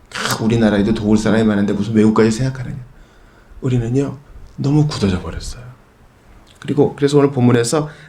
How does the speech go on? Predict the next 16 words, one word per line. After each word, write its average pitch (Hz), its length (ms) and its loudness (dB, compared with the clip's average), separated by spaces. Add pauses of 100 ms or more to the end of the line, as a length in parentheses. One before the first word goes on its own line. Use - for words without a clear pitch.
암몬과 107 500 4
모압, 107 500 0 (280)
뭐, - 120 -8
에돔과 113 360 2
블레셋 101 440 -2 (1200)
딴 156 160 -6
생각할 156 260 -4
필요 151 180 -2
없어요. 131 240 -8
이거 127 120 -10
다 135 180 -8
우리 104 240 -2
얘기예요. - 460 -8 (1400)
기억하세요. - 880 -10 (1400)
하나님의 131 640 2
백성, 98 520 -4